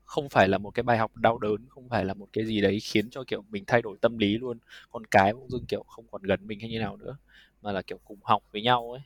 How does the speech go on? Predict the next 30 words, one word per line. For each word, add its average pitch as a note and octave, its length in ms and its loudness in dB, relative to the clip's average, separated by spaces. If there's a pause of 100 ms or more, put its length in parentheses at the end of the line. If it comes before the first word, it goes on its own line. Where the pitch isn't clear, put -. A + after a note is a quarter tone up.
và G2+ 400 -4 (180)
bao A2+ 220 6
dung B2+ 260 -14
ấy, C3 140 -20
quan A#2+ 120 -8
trọng A#2+ 200 2
nhất D3 120 -6
là B2+ 60 -4
bao G#2+ 180 0
dung. G#2+ 180 -20 (580)
Bao A2 160 2
dung A2+ 220 -14
thì G2 340 -6
mọi G2 220 -14
người G2 180 2
sẽ - 180 6
tự, B2 140 0 (140)
tự, A2 240 -2
tự A2+ 160 0
nguyện A#2+ 200 -6
hết D3 120 0
với A2+ 100 -10
nhau G#2+ 260 0
thôi, G#2+ 120 -14
sẽ - 140 -2
sống G#2+ 200 -2
chết D#3 180 4
với B2+ 100 -14
nhau A2+ 200 -4
thôi. G2+ 140 -20